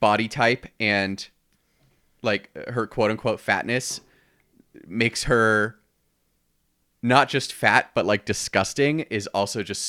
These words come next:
such a commentary, like, an inadvertent negative commentary on how we view women who don't have, you know, quote unquote conventional attractive body types, like the super skinny model body type.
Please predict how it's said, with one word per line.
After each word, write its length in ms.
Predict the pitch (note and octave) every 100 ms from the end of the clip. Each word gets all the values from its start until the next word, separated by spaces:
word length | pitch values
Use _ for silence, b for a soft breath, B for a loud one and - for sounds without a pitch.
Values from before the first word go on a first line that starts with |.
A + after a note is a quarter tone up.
| -
such 280 | G#2+ G2+ -
a 80 | G2+
commentary, 540 | G2+ F#2+ F#2+ G#2 F2+
like, 160 | G2 -
an 180 | F#2 -
inadvertent 540 | F#2 F2+ F2+ D#2+ E2+ - _ _ _ _
negative 380 | G#2+ G#2 F#2+ E2+
commentary 600 | - G#2+ G2+ G#2+ F#2+ F2+ - b b -
on 440 | G#2 G2 F#2 F#2+ - _ _ _ _ _
how 280 | C3+ G#2+ G#2+
we 260 | G#2 G#2+ G2+
view 380 | F#2+ G2 G2
women 320 | F#2 F#2 F2+ F2
who 160 | G2
don't 260 | E2+ F2+ F2+ _ _ -
have, 680 | A2 F#2 E2 E2 E2 - _ _ _ -
you 80 |
know, 140 | F#2+ F2
quote 280 | - G2+ F#2
unquote 380 | F2 F#2 F2 - _
conventional 600 | - G2 F2+ E2+ F#2 E2+
attractive 640 | D#2 F#2 E2 F2 E2 - -
body 220 | D#2 C2+
types, 340 | - C#2 - -
like 160 | F2+ -
the 60 |
super 300 | - F#2+ F2+
skinny 340 | F2+ - E2+ E2+
model 420 | E2 D2+ C#2+ - _ _ _ _
body 200 | - - -
type. 200 | -